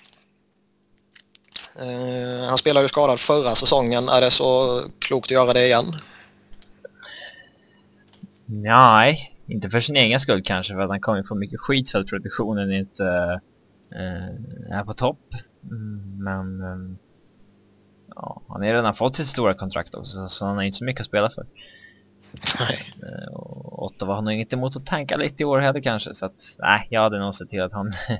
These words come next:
Speaker 2: <laughs> inte spelar skadad.
Speaker 1: Mm. Sen har vi lite snack från Colorado att, eh, Jamie McGinn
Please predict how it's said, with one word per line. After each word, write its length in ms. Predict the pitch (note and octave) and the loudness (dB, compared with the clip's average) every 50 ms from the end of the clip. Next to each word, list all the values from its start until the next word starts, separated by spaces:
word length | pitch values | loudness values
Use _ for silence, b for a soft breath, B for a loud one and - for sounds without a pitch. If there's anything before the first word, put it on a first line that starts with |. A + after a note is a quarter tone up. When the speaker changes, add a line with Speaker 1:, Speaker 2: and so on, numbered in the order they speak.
| - _ - _ _ | -6 _ -20 _ _
Speaker 2:
<laughs> 600 | _ _ _ _ _ _ _ _ _ _ _ _ | _ _ _ _ _ _ _ _ _ _ _ _
inte 320 | - G#2+ G2+ F2 F2 - F2 | -10 -8 -8 -8 -8 -10 -10
spelar 220 | - - E2 E2+ | -8 -6 -6 -4
skadad. 360 | E2+ - D#2+ D#2+ E2 B1 - - _ _ _ _ _ _ _ _ _ - - | -4 -6 -6 -6 -6 -6 -8 -10 _ _ _ _ _ _ _ _ _ -8 -4
Speaker 1:
Mm. 180 | B2+ B2+ A#2 - - _ _ _ _ _ _ _ _ _ _ _ _ _ _ _ _ _ _ _ _ _ _ _ - B B B B B B B B B B B B B B B | -2 -2 -2 -2 -6 _ _ _ _ _ _ _ _ _ _ _ _ _ _ _ _ _ _ _ _ _ _ _ -14 B B B B B B B B B B B B B B B
Sen 160 | - - C#3 | 4 6 8
har 100 | D#3 E3+ | 8 8
vi 60 | D#3+ | 10
lite 160 | D#3+ E3 D#3 - | 8 8 8 8
snack 220 | - F3 D#3+ D#3 | 6 6 6 6
från 160 | - E3+ D3 | 4 2 0
Colorado 640 | - - D#3+ D3+ D#3 F3+ E3 D3 C3+ B2 B2 C#3 D3 F3+ F3 | 4 4 4 8 8 10 10 10 10 8 8 6 6 4 4
att, 360 | - D3+ C#3+ C3+ - - - D3 | 4 4 4 4 4 2 0 0
eh, 100 | C#3 C3+ C3 C3 C3 - | 2 2 0 0 2 4
Jamie 280 | E3 E3 D3+ D3+ D3+ | 6 6 6 4 4
McGinn 640 | D3+ C#3+ C3+ C#3 E3 D#3+ C3 B2 C#3 D3 D3+ D#3 D#3 | 4 2 4 6 6 6 6 4 2 0 -2 -4 -4